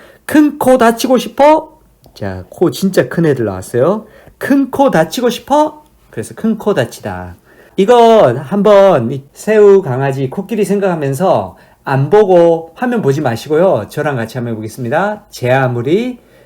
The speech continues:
큰놈이 큰일 하겠다고 큰 소리 쳐도 칠칠 맞지 못해 큰 코 다치다. 자, 여섯 단어 뭐라고요? 한 단어. 제 아무리 큰놈, 큰일,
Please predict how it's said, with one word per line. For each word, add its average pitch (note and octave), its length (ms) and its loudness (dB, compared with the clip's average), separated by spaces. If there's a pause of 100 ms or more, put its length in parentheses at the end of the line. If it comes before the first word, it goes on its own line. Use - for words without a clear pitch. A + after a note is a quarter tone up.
(140)
큰놈이 A3+ 760 0 (380)
큰일 C4+ 340 -2
하겠다고 C3+ 840 -2 (140)
큰 C4 220 -2
소리 G3+ 220 0
쳐도 G2+ 360 -10 (760)
칠칠 B3 480 -4
맞지 F#3 280 0
못해 G#3+ 580 -4 (320)
큰 G#3+ 200 -2
코 F#3+ 140 0
다치다. F#2 880 -8
자, F#2+ 480 -8
여섯 D3+ 300 0
단어 E3 360 0
뭐라고요? C#3 720 -2
한 F#3+ 180 -4
단어. A2 340 -4 (400)
제 - 160 -2
아무리 C3 460 0 (580)
큰놈, F3+ 640 -2 (560)
큰일, G#3 560 0